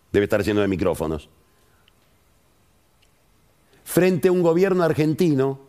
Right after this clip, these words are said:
que tiene que estar buscando información por ahí porque carece de un aparato de inteligencia. Ya lo había pervertido mucho Néstor Kirchner.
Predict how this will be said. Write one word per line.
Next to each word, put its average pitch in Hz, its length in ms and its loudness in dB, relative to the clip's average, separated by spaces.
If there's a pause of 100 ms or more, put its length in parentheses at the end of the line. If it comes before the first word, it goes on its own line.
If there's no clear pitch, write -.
(260)
que 131 120 0
tiene 165 240 0
que 143 120 -2
estar 156 200 0
buscando 160 380 0
información 131 640 0
por 139 160 0
ahí 139 280 0 (400)
porque 123 300 0
carece 160 340 0
de 151 60 0
un 139 60 0
aparato 131 400 0
de - 0 -
inteligencia. 98 760 -2 (1500)
Ya 180 180 2
lo 180 100 2
había 175 220 2
pervertido 156 580 0
mucho 170 300 0
Néstor 147 360 -2
Kirchner. 85 580 -4